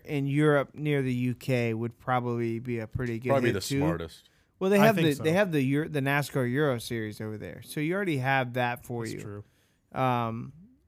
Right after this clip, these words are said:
Speaker 1: Japan, it'd be interesting. I mean, you, you gotta look at your numbers and look where your audience is. Is Japan a realistic audience?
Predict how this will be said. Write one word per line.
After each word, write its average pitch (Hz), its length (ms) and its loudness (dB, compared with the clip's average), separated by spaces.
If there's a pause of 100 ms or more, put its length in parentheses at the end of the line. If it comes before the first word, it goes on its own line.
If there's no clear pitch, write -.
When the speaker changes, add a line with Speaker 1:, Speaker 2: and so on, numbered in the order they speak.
(100)
Speaker 1:
Japan, 180 480 -2
it'd 175 120 -2
be 196 160 0
interesting. 151 500 -4
I 120 40 -4
mean, 123 220 -4
you, 131 160 -2
you 147 220 -4
gotta 143 140 2
look 143 100 0
at 139 60 -8
your 139 160 -4
numbers 135 500 0
and 123 160 -2
look 131 180 -4
where 139 120 0
your 131 140 0
audience 131 420 0
is. 143 260 2
Is 123 120 -4
Japan 143 420 -2
a 139 60 -2
realistic 135 600 -2
audience? 135 580 -4